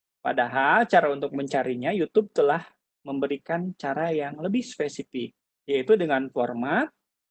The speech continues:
judul film, koma, movie. Kita tes ya, kita tes apakah betul seperti itu, kita tes. Kita tes ya, kita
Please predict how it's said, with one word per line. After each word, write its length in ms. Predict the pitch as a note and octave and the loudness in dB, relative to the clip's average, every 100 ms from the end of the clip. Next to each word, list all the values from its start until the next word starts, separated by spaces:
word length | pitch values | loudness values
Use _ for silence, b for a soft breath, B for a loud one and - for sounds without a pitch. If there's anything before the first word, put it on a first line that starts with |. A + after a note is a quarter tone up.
| _ | _
judul 480 | B2 D3+ C#3+ C#3+ C#3 | -4 2 4 4 2
film, 560 | C3 A#2 A#2+ F#3 C#4+ - _ _ _ | -2 0 0 0 -4 -6 _ _ _
koma, 560 | - C3+ A#2+ B2+ A3+ F4 _ _ _ _ D3 | -2 -2 0 0 0 -2 _ _ _ _ -4
movie. 680 | E3 G#3+ - F#3 C3 A2+ _ _ _ _ _ _ _ | -2 0 2 2 2 -2 _ _ _ _ _ _ _
Kita 400 | D3+ - F3 F3 | -8 4 4 4
tes 560 | - D3 B2 - - - | 4 2 2 -4 -12 -6
ya, 240 | C3+ F#3+ | -4 -4
kita 240 | F3+ - C3+ | -2 -2 0
tes 400 | B2 A#2 A#2+ C3+ | -2 -4 -4 -8
apakah 320 | B2+ B2 B2 | -6 -4 -4
betul 320 | A#2+ - D#3+ | -4 0 2
seperti 560 | A3+ G#3+ G3 - F3+ F#3+ | 2 0 0 2 2 2
itu, 320 | A3 A#3 A#3+ | 4 4 4
kita 320 | F#3 - B2 - | 0 -2 -2 0
tes. 300 | D3+ A#3+ D#4 - - - _ _ _ _ _ _ _ _ _ _ _ _ | 2 2 0 -8 -12 -14 _ _ _ _ _ _ _ _ _ _ _ _
Kita 160 | _ - - | _ -18 0
tes 240 | D#3 B3 - | 2 2 2
ya, 320 | C3+ D3 F4 F#4 | 0 2 0 -4
kita 240 | - B2 | -8 -8